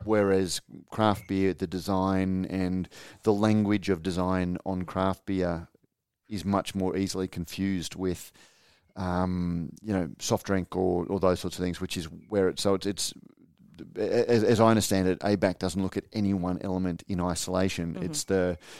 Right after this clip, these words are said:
Speaker 1: complete thing. And if you've got the classic, you know, rondel, um, you know, logo, you know, the, the, the classic beer bottle design, then that is the architecture of beer. Um, but
Speaker 2: Yeah.
Speaker 1: yeah, again, like,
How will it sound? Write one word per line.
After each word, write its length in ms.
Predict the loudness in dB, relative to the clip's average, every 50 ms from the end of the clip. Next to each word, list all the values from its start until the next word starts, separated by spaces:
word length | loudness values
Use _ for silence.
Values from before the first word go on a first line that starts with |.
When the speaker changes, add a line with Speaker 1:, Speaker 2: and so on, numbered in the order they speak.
| -20 _ -6
Speaker 1:
complete 360 | -4 -2 2 2 0 2 2
thing. 220 | 2 2 2 2
And 80 | 0 -4
if 100 | -2 0
you've 140 | -2 -2 0
got 140 | -2 -6 -6
the 80 | -6
classic, 580 | -8 -4 0 0 0 0 0 0 -2 -2 -4 -10 -20 -20 -20 -20 -20 -20 -20 -20 -20 -20 -14 -6
you 80 | 0 0
know, 80 | 0
rondel, 720 | 2 4 6 6 8 6 6 6 4 4 4 2 0 -2 -4 -2 -2 0
um, 640 | 0 2 2 2 2 2 0 0 -2 -2 -4 -8 -12 -18 -20 _ _ -20 -20 -20 -20 -20 -20 -20 -20 -12
you 160 | -8 -4 -4
know, 160 | -2 -2 -4 -6 -8 -14 -20 -20 -20 -16 -8
logo, 460 | -2 2 4 4 4 4 4 2 2
you 120 | 2 2
know, 100 | 0 0
the, 120 | 0 -2 -4
the, 120 | -4 -4
the 100 | -4 -4
classic 360 | -2 0 0 0 0 -4 -8 -8 _
beer 180 | 0 2 2 4
bottle 280 | 4 4 4 4 2 0
design, 680 | -2 -2 0 2 4 4 4 2 0 -4 -6 -8 -10 -12 -14 -20 -20 _ _ _ _ _ _ _ _ -6 0
then 420 | 2 4 4 4 4 2 2 0
that 200 | 2 2 2 2 2
is 420 | 0 0 2 2 0 0 -4 -6 -4
the 300 | -4 -2 0 0 0 0
architecture 720 | -2 -4 -4 -6 -6 -4 -4 -4 -4 -4 -4 -4 -4 -2
of 400 | 0 -2 -2 -2 -4 -8 -16 -20 -20 _ _ _ _ -6
beer. 380 | -2 0 2 2 0 -2 -4 -10 -14 _ _ -10
Um, 520 | -8 -6 -4 -4 -4 -4 -4 -6 -8 -10 -14 -18 -20 -20 -20 -20 -20 -20 _ _ _ _ _ -4
but 140 | -4 -4
Speaker 2:
Yeah. 140 | -2 -2 -2 0
Speaker 1:
yeah, 120 | 0 0 0 0
again, 220 | 2 2 2 2 2
like, 200 | 0 -2 -2